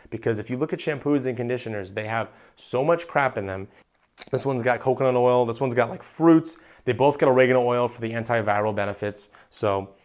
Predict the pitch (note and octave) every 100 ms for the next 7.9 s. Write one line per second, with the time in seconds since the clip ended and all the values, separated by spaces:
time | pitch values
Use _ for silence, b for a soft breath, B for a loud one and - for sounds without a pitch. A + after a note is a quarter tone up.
0 | b b _ A2+ G#2+ G#2+ A2 - - _
1 | - A2+ - A#2 A2+ A2+ A2 A2+ A2 B2
2 | A#2+ - - C3 D3 C#3 C3 C3 B2 G#2
3 | A2 A2+ A#2 G2+ A2 A2+ - A2 - A2
4 | G#2 - G#2 G2 G2+ G2 - A2 A2+ C3+
5 | D#3 B B _ C#3 - D#3+ B2+ B2 C#3+
6 | - F3 F3+ - - _ _ - A2+ B2+
7 | A2+ A2+ A2+ - B2+ B2 B2+ B2+